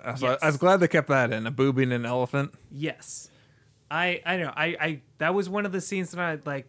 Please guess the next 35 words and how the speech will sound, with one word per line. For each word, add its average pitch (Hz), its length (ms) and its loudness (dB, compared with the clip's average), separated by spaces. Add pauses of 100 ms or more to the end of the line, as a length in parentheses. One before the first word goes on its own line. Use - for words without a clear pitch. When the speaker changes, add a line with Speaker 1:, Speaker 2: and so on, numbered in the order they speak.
(500)
Speaker 2:
I 135 40 -12
wasn't 160 280 -6
really, 185 240 -6
like, 170 280 -6
uh, 101 540 -16
I 175 60 -6
was 156 160 -6
nervous 196 360 -2
about, 214 400 0
but 143 240 -4
once 180 300 -4
they 175 120 -2
did 160 180 -4
it, - 20 2
I'm 160 120 0
like, 143 180 -4
"That 170 220 0
was 147 300 -4
probably 160 300 -2
one 151 200 -6
of 139 60 -6
the 131 80 -8
better, 131 500 -4 (280)
like, 135 180 -10 (100)
more 151 220 -8
bombastic 143 800 -6
scenes 143 480 -12
in, 170 240 -14 (800)
excuse 160 340 -16
me, 151 160 -14
in 151 220 -14
the 139 120 -16
songs 120 560 -8
as 123 140 -16
well." - 240 -18